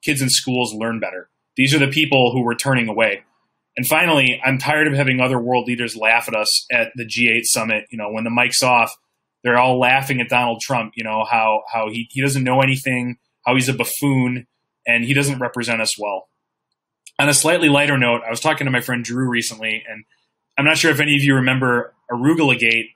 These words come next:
in two thousand fourteen or two thousand fifteen. Everybody was up in arms because the president liked arugula.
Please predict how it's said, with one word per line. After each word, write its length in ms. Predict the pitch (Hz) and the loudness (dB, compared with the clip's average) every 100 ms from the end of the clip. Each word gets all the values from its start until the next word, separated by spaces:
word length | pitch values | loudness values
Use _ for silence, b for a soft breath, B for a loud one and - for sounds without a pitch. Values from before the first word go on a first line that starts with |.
| - | -2
in 360 | 120 113 110 - _ _ - | -2 -2 -8 -16 _ _ -4
two 100 | 156 | 0
thousand 320 | 147 143 131 | 2 2 0
fourteen 440 | 135 139 131 139 127 | -2 -2 0 -2 -2
or 60 | |
two 140 | 117 135 | -2 2
thousand 300 | 131 120 117 | 2 0 -6
fifteen. 540 | 123 - 127 107 104 _ _ _ _ _ - | -8 -6 -4 -6 -8 _ _ _ _ _ -2
Everybody 380 | 147 160 160 147 | 0 2 2 4
was 260 | 135 135 | 2 2
up 160 | 147 147 | -2 0
in 120 | 139 | 2
arms 420 | 131 135 127 117 | 2 2 0 -4
because 400 | - 123 131 120 | -4 -2 0 -2
the 80 | 120 | -6
president 520 | - 147 139 135 127 - _ 123 | -2 0 2 0 -2 -6 _ -4
liked 320 | 131 139 - | -2 -2 -6
arugula. 440 | 117 123 123 101 | -10 -6 -4 -6